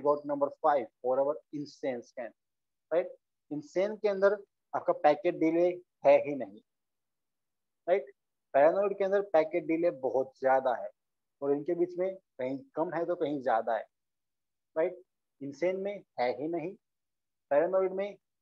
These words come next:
बहुत ज़्यादा है और इनमें कहीं ना कहीं बीच में है, राइट? Increasing order में मान लो,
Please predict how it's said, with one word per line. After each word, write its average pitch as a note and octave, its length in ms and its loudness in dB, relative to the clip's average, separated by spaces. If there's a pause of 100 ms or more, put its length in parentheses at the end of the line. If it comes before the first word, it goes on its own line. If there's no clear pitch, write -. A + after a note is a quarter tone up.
बहुत F3 300 -2
ज़्यादा F3+ 380 4
है F3 160 -4 (480)
और C#3+ 140 -2
इनमें D#3 260 -2
कहीं D3 220 -6
ना D#3+ 80 -2
कहीं E3+ 200 -6 (340)
बीच D#3 260 -4
में A#2 120 -8
है, G2+ 80 -6
राइट? - 1300 -14 (100)
Increasing D#3 380 2
order C3+ 200 4
में C3+ 100 2 (120)
मान G#2+ 200 -4
लो, G2+ 60 -8